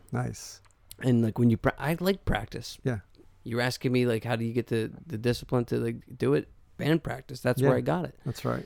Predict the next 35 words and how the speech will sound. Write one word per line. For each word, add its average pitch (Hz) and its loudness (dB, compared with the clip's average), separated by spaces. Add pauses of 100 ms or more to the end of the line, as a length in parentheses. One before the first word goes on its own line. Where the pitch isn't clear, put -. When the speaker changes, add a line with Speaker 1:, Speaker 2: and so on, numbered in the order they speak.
Speaker 2:
To - 4
do 127 4
the 151 2
podcast 151 0
each 131 -4
week, 120 0
it - -4
took, 117 0 (760)
I 113 -2
mean, 117 4
I 110 0
just 113 0
always 143 2
had 107 0
something 117 0
to 110 -6
do 110 2
each 110 -4
week 113 2
that 117 0
was 107 -2
a 110 -4
creative 110 0
expression 107 -6
of - -14
my, 107 -4
myself, - -8
you 117 -8
know? 107 0 (600)
As 113 2
an 123 2
artist, 123 2
I 110 -2
feel 113 2
like 104 0